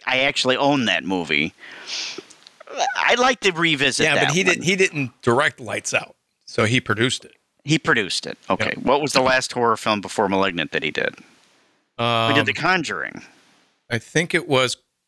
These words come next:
Speaker 2: Conjuring Two.
Speaker 1: He did all three of 'em, right?
Speaker 2: No, he didn't do the third one.
Speaker 1: Oh, he didn't do the third one.
Speaker 2: Yeah.
Speaker 1: Okay. Okay.
Speaker 2: I'd have to research that, but I think it was, like, The Conjuring Two. He hasn't made a horror film in a while 'cause he was making, um,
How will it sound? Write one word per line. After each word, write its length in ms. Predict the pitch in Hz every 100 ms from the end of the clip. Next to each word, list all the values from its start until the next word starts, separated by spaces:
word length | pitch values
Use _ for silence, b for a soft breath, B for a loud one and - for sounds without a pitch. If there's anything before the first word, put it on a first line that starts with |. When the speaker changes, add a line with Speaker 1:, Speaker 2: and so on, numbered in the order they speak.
| _ _
Speaker 2:
Conjuring 1500 | - 139 135 135 131 131 123 120 120 120 117 113 113 110 107 107 _ _ _ _ _
Two. 200 | - -
Speaker 1:
He 60 | 123
did 120 | 160
all 120 | 156
three 260 | 139 185 185
of 120 | 104
'em, 160 | 80 71
right? 220 | 85 151 - _
Speaker 2:
No, 160 | 131 120
he 80 | 117
didn't 160 | 143
do 120 | 143 131
the 80 | 101
third 260 | 117 101
one. 180 | 87 80 _ _ _ - - _ _
Speaker 1:
Oh, 80 | 127
he 60 |
didn't 160 | 127 139
do 80 | 143
the 120 | 131
third 260 | - 120 107
one. 140 | 117
Speaker 2:
Yeah. 80 | 110
Speaker 1:
Okay. 300 | - - 120 131 b b b b b _ _ _ _ _ _ _ -
Okay. 320 | 117 - - - -
Speaker 2:
I'd 100 | 110
have 100 | 104
to 80 | 92
research 420 | 90 - - _
that, 200 | - - - _
but 240 | - - - 117
I 80 |
think 180 | 120 214
it 40 | 151
was, 140 | 110
like, 140 | 113
The 100 | -
Conjuring 520 | 92 - 101 101 90 87
Two. 320 | - 101 92
He 100 | 117
hasn't 380 | 165 135 117 107
made 180 | 107
a 60 | 98
horror 260 | 101 101 104
film 220 | 101 90
in 60 |
a 40 | 90
while 180 | 90 90
'cause 180 | 110
he 120 | 101 107
was 140 | 101
making, 500 | 104 98 101 92 87
um, 340 | 82 90 -